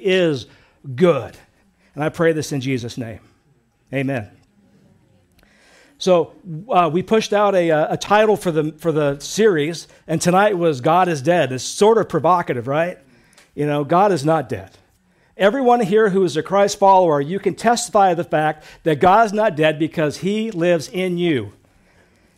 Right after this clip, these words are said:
And you have this hope and this joy and a new life that you never could imagine that you would have apart from him.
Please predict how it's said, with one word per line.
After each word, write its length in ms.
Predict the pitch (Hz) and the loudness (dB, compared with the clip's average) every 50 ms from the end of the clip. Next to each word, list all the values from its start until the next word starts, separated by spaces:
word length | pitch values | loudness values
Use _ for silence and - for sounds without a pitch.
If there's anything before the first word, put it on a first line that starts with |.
| _ _ | _ _
And 160 | 147 160 175 | -4 -2 -2
you 160 | 202 247 240 | 0 0 0
have 240 | 180 208 220 226 190 | 0 2 2 2 0
this 220 | 180 196 175 - | 0 -2 -2 -2
hope 300 | - 196 208 226 240 233 | -2 2 2 2 2 2
and 160 | 247 208 208 202 | 0 -4 -2 -2
this 140 | 214 202 | -4 -4
joy 380 | - 165 165 180 175 170 165 170 | -2 -2 2 4 4 4 4 2
and 180 | - 180 160 156 | 0 -2 -4 -4
a 100 | 139 139 | -4 -2
new 200 | 143 175 214 240 | -2 -2 -2 0
life 340 | 226 214 180 156 147 127 | 2 2 2 2 2 -2
that 100 | - 180 | -4 -8
you 140 | 180 160 196 | -8 -8 -4
never 360 | 214 220 220 220 202 196 170 - - - _ | 0 2 2 2 2 0 -2 -4 -8 -14 _
could 160 | - 226 214 | 0 2 2
imagine 640 | 208 185 170 170 170 175 196 220 233 240 240 214 196 | 2 2 0 -2 0 2 2 4 2 2 2 0 0
that 140 | 180 175 170 | -2 -2 -2
you 100 | 160 175 | -2 -2
would 120 | 180 175 147 | -2 -2 -2
have 500 | 143 180 190 190 151 120 117 120 - _ _ _ _ _ _ _ _ _ _ _ _ _ _ _ _ _ _ _ _ _ _ _ _ _ _ _ _ - | -2 0 0 0 0 -2 -6 -10 -14 _ _ _ _ _ _ _ _ _ _ _ _ _ _ _ _ _ _ _ _ _ _ _ _ _ _ _ _ -8
apart 340 | 139 - 151 170 175 - - | -8 -2 -2 -2 -2 -2 -2
from 120 | 170 147 | -6 -6
him. 200 | 127 156 135 107 | -4 -6 -8 -10